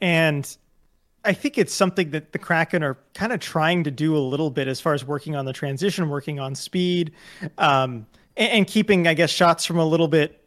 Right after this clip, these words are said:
further out. But you mentioned the teams that do it are the ones, you know, with the forty goal scorers, the thirty goal scorers.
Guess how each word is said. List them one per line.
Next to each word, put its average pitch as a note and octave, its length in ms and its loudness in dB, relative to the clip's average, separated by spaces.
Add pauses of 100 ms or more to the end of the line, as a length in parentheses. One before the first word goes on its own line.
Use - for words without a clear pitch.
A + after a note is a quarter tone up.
further E3+ 420 2
out. D3+ 320 4 (320)
But G3 280 4
you G3 160 0
mentioned F3 480 0
the D3 60 -6
teams G3+ 400 -2
that F3+ 140 -4
do G#3+ 200 2
it E3 80 2
are C#3 40 -4
the C#3 80 -2
ones, C#3+ 280 0
you G#3 100 -4
know, F3 60 -2
with C3+ 140 -10
the E3 80 0
forty F3 300 2
goal D#3+ 280 4
scorers, D3+ 500 2
the D3+ 80 -4
thirty D#3+ 300 0
goal D3+ 240 0
scorers. D3 500 -2